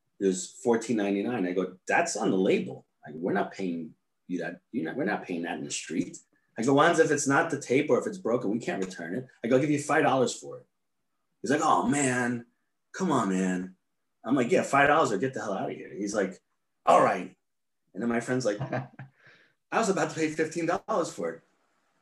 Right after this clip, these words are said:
Speaker 1: And the guy, before the guy leaves, he goes, "Man, where you from?" I go, "New York." He goes, "Shit." And he took his five dollars and he walked away. <laughs>
Speaker 2: <laughs>
Speaker 1: From Tennessee, he doesn't know the guy's a crackhead. He doesn't know anything. He's just like,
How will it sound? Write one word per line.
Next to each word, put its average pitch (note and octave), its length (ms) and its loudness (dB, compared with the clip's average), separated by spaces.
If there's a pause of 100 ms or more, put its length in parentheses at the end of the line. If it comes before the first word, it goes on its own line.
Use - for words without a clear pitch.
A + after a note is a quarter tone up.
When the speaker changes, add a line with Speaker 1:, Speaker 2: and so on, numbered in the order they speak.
(440)
Speaker 1:
And B2+ 160 4
the B2+ 100 2
guy, C3+ 280 6
before C#3 340 2
the C#3+ 80 4
guy B2+ 180 4
leaves, B2+ 760 0
he B2 80 -4
goes, A2+ 240 2 (140)
"Man, G#3+ 220 4
where G#3 120 2
you G3 120 2
from?" A#2 400 -6 (440)
I F#2+ 80 -6
go, A#2 100 2
"New C3+ 160 4
York." D3+ 180 0
He A2 60 0
goes, G2+ 140 -2
"Shit." - 440 -4 (1000)
And A#2 100 6
he A2+ 80 6
took A#2 180 2
his A#2+ 140 0
five A2 180 0
dollars A2+ 240 2
and B2+ 80 0
he C3+ 80 2
walked C3 240 0
away. A2+ 220 4 (180)
<laughs> C3 160 -8 (240)
Speaker 2:
<laughs> - 220 -16
Speaker 1:
From F3 720 2
Tennessee, - 720 2 (160)
he E3 100 4
doesn't F#3+ 280 8
know G2+ 220 8
the G2 120 2
guy's F#2 300 2
a F#2+ 80 -4
crackhead. G2+ 580 0
He C3 80 6
doesn't F3 200 6
know F3+ 100 4
anything. F#3+ 320 4
He's A2+ 180 2
just C3+ 220 4
like, B2 260 4